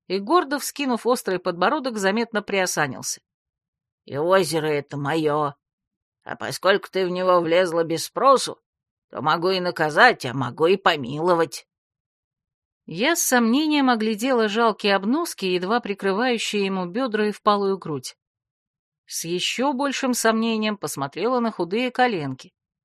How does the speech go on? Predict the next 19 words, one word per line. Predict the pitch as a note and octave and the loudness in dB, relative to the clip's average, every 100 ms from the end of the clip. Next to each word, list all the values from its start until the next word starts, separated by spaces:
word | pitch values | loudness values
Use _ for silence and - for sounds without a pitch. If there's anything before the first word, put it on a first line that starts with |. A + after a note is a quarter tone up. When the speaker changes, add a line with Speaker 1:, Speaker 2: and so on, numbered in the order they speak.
| _ | _
Speaker 1:
такие | D#3+ E3 G3+ F3+ | -4 -2 0 0
же | F3 | -2
тощие, | F3 F#3 E3 E3 | 0 -2 0 -2
как | D#3 D#3 D#3+ | -2 -4 -4
и | |
всё | - F3 | -4 -2
остальное. | D#3 - D#3+ D3+ D3+ C3+ - _ _ _ _ _ - | -2 -2 -4 -4 -6 -8 -10 _ _ _ _ _ -4
Грязные | E3+ G3 C4+ C4+ B3+ C#4+ | 2 4 4 4 2 0
пятки, | C#4+ F3+ E3 - E3 | 0 2 2 2 -6
небрежно | E3+ E3+ F3 G3+ F#3+ F3 | -6 -4 0 0 0 0
оборванный | F3 G3+ F3+ E3 E3 | 0 0 0 -2 -4
край | F3+ F#3 F#3+ | 0 0 2
рубахи, | G#3 E3+ D3+ D#3+ D#3+ | 0 2 2 0 -2
явно | E3+ E3+ E3 E3 | 2 2 2 0
доставшийся | D#3+ - E3+ D#3+ E3+ D3 D#3+ | -2 2 0 2 -4 -4 -4
ему | E3 D#3+ | -6 -8
с | |
чужого | - E3 E3 E3 | -8 -4 -2 -2
плеча. | E3 E3 - D3+ C#3 | -2 -6 -4 -4 -4